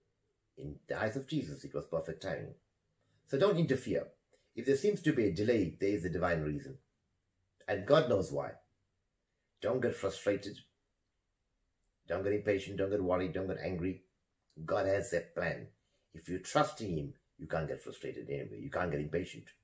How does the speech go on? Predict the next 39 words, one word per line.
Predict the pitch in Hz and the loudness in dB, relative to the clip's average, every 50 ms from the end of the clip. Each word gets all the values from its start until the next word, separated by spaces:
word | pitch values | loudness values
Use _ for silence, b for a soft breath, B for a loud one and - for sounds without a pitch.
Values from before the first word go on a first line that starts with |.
| _ _ _ _ _ _ _ _ _ _ | _ _ _ _ _ _ _ _ _ _
because | _ - - - | _ -8 -6 -6
he | - 71 | -4 -2
knows | 73 76 73 - | -2 -2 -2 -2
best. | - 80 76 - - | -2 -2 -2 -2 -6
His | 78 - | -12 -10
timing | - 80 80 80 82 | -6 -4 -4 -2 -2
is | 82 82 | -4 -4
perfect. | - - - - - - - - _ _ _ _ _ _ | -2 -4 -4 -4 -4 -10 -14 -16 _ _ _ _ _ _
You | - 98 | -12 -8
can't | - - 120 113 101 | -2 0 0 2 2
get | 90 80 80 | 0 0 2
worried | 82 85 85 82 80 | 2 4 4 4 2
or | 73 - | 2 0
angry | 78 107 98 80 76 67 | 0 -2 -2 -2 -2 -2
either. | 64 82 85 - - - - - _ _ _ _ _ _ _ _ _ _ _ _ _ _ _ _ _ _ _ | 0 0 -2 -2 -4 -8 -10 -12 _ _ _ _ _ _ _ _ _ _ _ _ _ _ _ _ _ _ _
You | - 113 | -6 -4
may | 110 113 120 127 | 0 2 2 4
not | 127 147 180 - - - | 4 6 4 4 4 4
know | 143 139 | 6 6
what | 123 101 98 104 - - | 6 6 6 2 2 0
the | - - | -4 -2
plan | - 120 127 123 - | 2 4 4 4 4
is, | 80 - - - - - - _ _ _ _ _ _ _ _ _ _ _ _ _ _ _ _ - | 2 0 -4 -8 -12 -18 -20 _ _ _ _ _ _ _ _ _ _ _ _ _ _ _ _ -6
but | - 71 - - - | -6 -6 -6 -6 -8
know, | 147 78 85 98 127 - - - - - - _ _ _ _ _ _ - | -6 -4 2 6 6 6 6 4 0 -4 -12 _ _ _ _ _ _ -10
have | 95 104 113 107 | -8 -8 -6 -4
the | - 104 | -4 -6
assurance | - - - - 98 80 76 69 - - - - _ _ _ _ _ _ | -6 -4 -2 -2 0 0 -2 -4 -8 -12 -18 -20 _ _ _ _ _ _
that | - - | -12 -8
the | - - | -8 -6
plan | - 95 98 98 | -2 -2 0 0
is | 107 104 95 | 0 -2 -2
in | 92 90 | 0 0
motion. | 85 82 80 - - - - - - _ _ _ _ _ _ _ _ _ _ _ _ _ _ _ _ _ _ _ - 69 67 | 0 0 0 -2 -4 -10 -14 -14 -16 _ _ _ _ _ _ _ _ _ _ _ _ _ _ _ _ _ _ _ -20 -14 -8
Just | - - 98 - - - | -4 -2 -2 -2 -4 -6
believe. | - 85 78 73 - - - | -6 -4 -4 -4 -6 -8 -10
Keep | - 110 - | -10 -6 -4
on | - 104 90 76 | -2 -2 -2 -2
believing. | 71 69 67 - - 55 | -4 -4 -6 -6 -8 -14